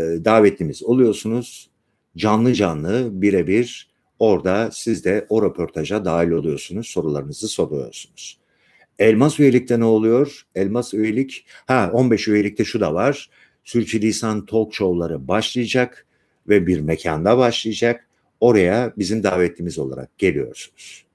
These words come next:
Elmas üyeliğin a-, avantajı ne? Ee, ayda bir kere bir workshop'ta dublaj eğitimi alıyorsunuz.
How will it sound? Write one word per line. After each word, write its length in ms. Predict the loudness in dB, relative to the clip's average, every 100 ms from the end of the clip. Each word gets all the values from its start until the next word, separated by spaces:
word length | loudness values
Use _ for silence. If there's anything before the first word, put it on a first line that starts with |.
| _ _ _ _ _ _ _ _ _ _ 4
Elmas 400 | 4 6 2 4
üyeliğin 540 | 4 6 6 4 2 -2
a-, 220 | -6 -6 -4
avantajı 680 | 0 0 -2 -4 -4 -4 -2
ne? 360 | 0 0 -2 -6
Ee, 480 | -4 -2 -2 -4 -8 -14 _ _ _ _ _ _ _ _
ayda 580 | 2 4 4 2 0 4
bir 240 | 6 6 4
kere 520 | 4 4 4 2 -4
bir 160 | -4 -2
workshop'ta 960 | 0 2 2 2 -4 -4 -2 -4 -2 0
dublaj 300 | 0 0 -2
eğitimi 300 | -12 -16 -16
alıyorsunuz. 800 | -16 -18 _ -20 _ -20 -20